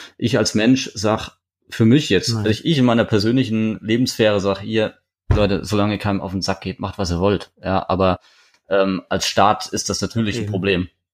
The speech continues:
Speaker 1: Ja, als
Speaker 2: Lass
Speaker 1: Staat
Speaker 2: die
Speaker 1: ist das
Speaker 2: anderen
Speaker 1: natürlich
Speaker 2: leben,
Speaker 1: ein
Speaker 2: so wie sie
Speaker 1: Problem.
Speaker 2: wollen.
Speaker 1: Ja, du kannst da ja nicht einfach irgendwelche Leute koexistieren lassen auf deinem eigenen Gebiet. Hey Leute, wir haben einen Staat, da müssen sich alle an Recht und Ordnung halten. Ich kann ja auch nicht einfach sagen,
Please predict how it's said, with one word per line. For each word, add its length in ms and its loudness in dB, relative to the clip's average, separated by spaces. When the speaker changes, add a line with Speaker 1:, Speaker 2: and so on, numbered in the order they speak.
Speaker 1:
Ja, 260 -4
als 100 -8
Speaker 2:
Lass 180 4
Speaker 1:
Staat 80 -4
Speaker 2:
die 40 6
Speaker 1:
ist 40 4
das 40 6
Speaker 2:
anderen 200 6
Speaker 1:
natürlich 140 8
Speaker 2:
leben, 100 6
Speaker 1:
ein 40 4
Speaker 2:
so 140 6
wie 60 2
sie 80 6
Speaker 1:
Problem. 100 2
Speaker 2:
wollen. 120 0
Speaker 1:
Ja, 60 2
du 100 0
kannst 260 -2
da 60 2
ja 120 2
nicht 160 -2
einfach 220 -4
irgendwelche 300 -4
Leute 180 0
koexistieren 640 -2
lassen 160 0
auf 100 -6
deinem 180 0
eigenen 240 -2
Gebiet. 280 -2
Hey 120 4
Leute, 240 2
wir 40 -4
haben 80 0
einen 40 -2
Staat, 280 0
da 40 0
müssen 200 0
sich 160 -6
alle 160 0
an 80 -2
Recht 220 -2
und 80 -6
Ordnung 300 -2
halten. 180 -4
Ich 100 -8
kann 120 0
ja 80 0
auch 80 2
nicht 140 -4
einfach 220 -6
sagen, 240 0